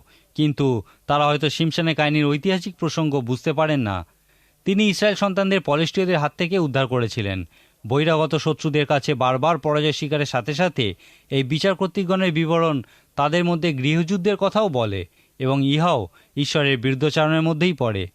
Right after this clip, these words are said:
তাদের চারশো বছরের এই সময়কালের মধ্যে তিনবার গৃহযুদ্ধ সংঘটিত হয়েছিল।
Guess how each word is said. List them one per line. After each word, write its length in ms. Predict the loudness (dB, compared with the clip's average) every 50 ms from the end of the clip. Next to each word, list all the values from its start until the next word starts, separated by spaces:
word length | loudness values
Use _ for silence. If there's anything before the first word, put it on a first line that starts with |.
| _ _ _ _ _ _
তাদের 240 | -2 0 0 0 0
চারশো 320 | 0 0 0 0 0 -2
বছরের 420 | 0 0 0 0 0 0 0 2 2
এই 140 | 0 0 0
সময়কালের 560 | -2 -2 0 0 0 0 0 0 2 2 2
মধ্যে 460 | 2 0 0 0 0 0 0 0 -4 -6 _ -20 _ _ _ _ 0
তিনবার 540 | 2 2 2 4 4 4 4 4 2 2
গৃহযুদ্ধ 480 | 0 0 0 0 0 0 0 0 -2 -2
সংঘটিত 500 | -2 0 0 0 0 0 0 -2 -2 -2
হয়েছিল। 500 | 0 0 -2 -2 -4 -4 -4 -4 -4 -6